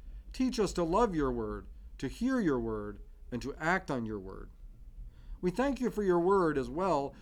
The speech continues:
because in so many ways it still describes how you are active in our world, how you can use our brokenness to bring about goodness, and how you can still lead us to holiness.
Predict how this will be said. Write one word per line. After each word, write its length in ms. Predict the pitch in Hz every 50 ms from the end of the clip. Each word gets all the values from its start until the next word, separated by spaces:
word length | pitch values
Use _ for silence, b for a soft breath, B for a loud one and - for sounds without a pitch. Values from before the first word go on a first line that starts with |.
| B B B
because 240 | 185 185 202 185
in 80 | 208 202
so 240 | 190 - 240 254 254
many 220 | 240 233 214 208
ways 340 | 202 180 180 175 170 156 131
it 140 | 147 151 -
still 260 | - - 247 254 262
describes 560 | 247 233 - - - 202 190 180 170 160 -
how 120 | - 147 147
you 180 | 160 180 185
are 120 | 180 175 165
active 440 | 165 170 175 170 - 147 131 117
in 60 | 127 127
our 180 | 123 123 120
world, 440 | 120 131 160 156 139 113 95 90 - b b b b b b b b b
how 160 | b - 208
you 180 | 220 208 220 214
can 320 | - - 180 175 165 151 B B B B
use 420 | - 170 220 247 240 214 175 143 127
our 160 | 135 135 135
brokenness 640 | 123 143 175 208 214 - - 151 127 113 110 113 -
to 80 | - 135
bring 240 | 113 139 170 190 185
about 300 | 160 147 135 127 113 -
goodness, 540 | 170 196 175 139 117 92 101 - - - - - - - - - b b b b b -
and 140 | 131 123
how 140 | 123 170 208
you 180 | 214 214 208 185
can 180 | - 175 170
still 340 | 160 - - 269 262 254 240
lead 220 | 185 151 135 123 113
us 180 | 110 110 -
to 100 | - 131
holiness. 600 | 110 135 147 139 120 107 95 92 110 - - -